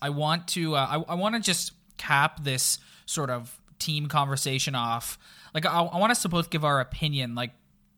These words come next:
what is the one thing, Ryan, that you think needs to get turned around? Like, what is the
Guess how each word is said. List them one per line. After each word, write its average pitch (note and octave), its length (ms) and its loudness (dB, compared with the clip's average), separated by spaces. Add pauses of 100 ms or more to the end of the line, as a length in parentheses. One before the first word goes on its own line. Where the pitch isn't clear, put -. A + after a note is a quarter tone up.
(720)
what E3+ 460 4
is F3+ 160 4
the D#3+ 80 6
one C#3+ 420 2
thing, D3 380 -4
Ryan, D#3+ 300 0
that C#3+ 80 0
you C3 240 -2
think D#3 260 -2
needs C3 300 -4
to C#3+ 100 -4
get B2+ 300 -4
turned B2+ 280 -4
around? A2 360 -6
Like, A2 120 -8
what G#3 140 -2
is G#3+ 140 -4
the D3 100 0